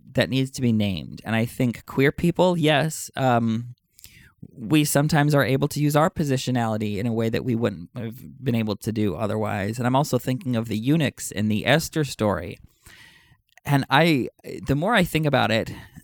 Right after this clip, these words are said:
the, I, the more I love the eunuchs in the Esther story, because they are the ma-, major power players because of their, their ability to do stuff that other people couldn't do.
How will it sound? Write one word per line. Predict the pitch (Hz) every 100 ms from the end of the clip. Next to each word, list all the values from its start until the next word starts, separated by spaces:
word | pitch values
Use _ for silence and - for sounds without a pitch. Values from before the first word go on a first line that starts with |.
| -
the, | 123 - 92
I, | 127 101
the | 123
more | 131 143
I | 110
love | 123 120
the | 110
eunuchs | 107 107 90 -
in | 120
the | 80
Esther | 110 131 110
story, | - 110 104
because | 107 127 117
they | 117 127 175
are | 180
the | 135
ma-, | 113 110 120 127 90
major | 123 113 131 127 120 113 _ -
power | - 123 147
players | 147 - 120 101 110 123 - - _ _ _ _ _ -
because | 127 - - 135 143 135 120 110 131 - - _ _ _ _ _ _
of | 110 107 107 107 110 - 117
their, | 110 104 107 107 92
their | 117 123 110
ability | 110 113 117 113 107
to | 123
do | 113 117
stuff | - 113 110
that | 98 -
other | 104 104
people | 113 101 101
couldn't | - - -
do. | 65 -